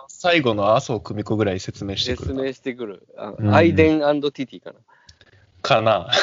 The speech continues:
Speaker 2: <laughs> いや、あのね、
Speaker 1: うん。
Speaker 2: 驚い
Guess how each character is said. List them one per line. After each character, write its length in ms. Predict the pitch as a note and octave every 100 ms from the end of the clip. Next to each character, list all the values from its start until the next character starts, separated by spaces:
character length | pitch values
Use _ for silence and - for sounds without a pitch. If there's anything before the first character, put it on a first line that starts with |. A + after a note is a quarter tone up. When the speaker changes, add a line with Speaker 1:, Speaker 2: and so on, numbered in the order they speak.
| - - _ _ _ _ _
Speaker 2:
<laughs> 100 | F#3 - F3+ - - G#4 C4 D4 C#4+ C4 A#3+ -
い 100 | D3
や、 260 | E3 F3 - E3 E3
あ 60 |
の 160 | D#3+ D#3+
ね、 400 | D3 C3+ G2 _ _ _ -
Speaker 1:
う 120 | G2+
ん。 40 | F#2 A2+ D3+ - - - _ _ _ _ _ _ -
Speaker 2:
驚 460 | E3+ F#3+ B3+ C#4+
い 20 | B3